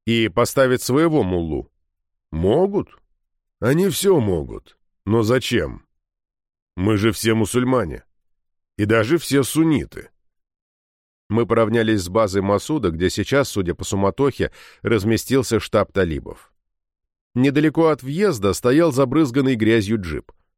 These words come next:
Несколько офицеров сгрудилось вокруг капота, на котором была расстелена карта. «Вон еще один русский»,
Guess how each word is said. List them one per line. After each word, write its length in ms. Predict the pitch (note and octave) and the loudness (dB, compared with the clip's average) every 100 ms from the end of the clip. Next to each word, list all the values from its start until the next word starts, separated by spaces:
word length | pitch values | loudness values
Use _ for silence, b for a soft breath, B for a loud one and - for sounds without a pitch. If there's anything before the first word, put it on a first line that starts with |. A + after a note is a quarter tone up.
| _ _ _ _ _ - | _ _ _ _ _ -2
Несколько 580 | A2 B2 - A2 A#2 | 2 2 0 -2 0
офицеров 720 | A2 - A2 D#3 D#3 F#2+ D2+ - | 0 0 -4 0 0 0 -4 -8
сгрудилось 680 | G#2 F#2 A#2 C#3+ C#3+ C3+ A2+ | -8 -2 0 0 2 0 0
вокруг 400 | A#2+ - C3 - | -4 0 -4 0
капота, 560 | B2 - F3+ F3+ F#2+ | -2 0 0 0 0
на 100 | E2+ | -2
котором 460 | E2+ G#2+ D3+ D3+ C3+ | 0 0 0 2 2
была 260 | B2 C3 B2 | 2 2 2
расстелена 640 | A#2 - - B2+ A#2+ A#2+ | 0 -2 -2 2 2 0
карта. 560 | - F2+ - - - _ _ _ _ _ _ _ _ _ _ - | 0 -4 -4 -10 -14 _ _ _ _ _ _ _ _ _ _ -8
«Вон 300 | F2+ B2 D3 | 0 2 4
еще 400 | D#3+ D3+ D#3+ F3+ | 2 2 0 2
один 260 | A#2 G#2 G2 | 2 2 0
русский», 600 | F2+ D2+ - A1+ G1+ | -2 -4 -10 -16 -16